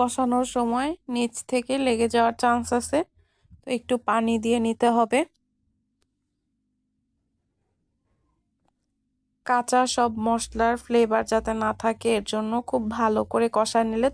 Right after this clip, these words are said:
তরকারিটা স্বাদ হয়। এবারে একটা টমেটো এরকম কিউব করে দিয়ে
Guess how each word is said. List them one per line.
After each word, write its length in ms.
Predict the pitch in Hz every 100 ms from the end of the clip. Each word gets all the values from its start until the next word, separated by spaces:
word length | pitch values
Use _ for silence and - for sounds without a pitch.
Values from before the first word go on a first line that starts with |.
| 226
তরকারিটা 540 | 214 - - 202 254 349 -
স্বাদ 220 | 214 202 -
হয়। 180 | - 240 _ _ _ _ _ _ _ _ _ _ _
এবারে 440 | 220 220 226 214 233 294 _ _ _ _ _
একটা 300 | - 214 - 226
টমেটো 480 | 220 214 220 214 233 285 - - _ _ _ _ _ _
এরকম 340 | - 214 214 220 220 -
কিউব 240 | 220 226 - 214
করে 220 | 214 247 330 - 208
দিয়ে 180 | 208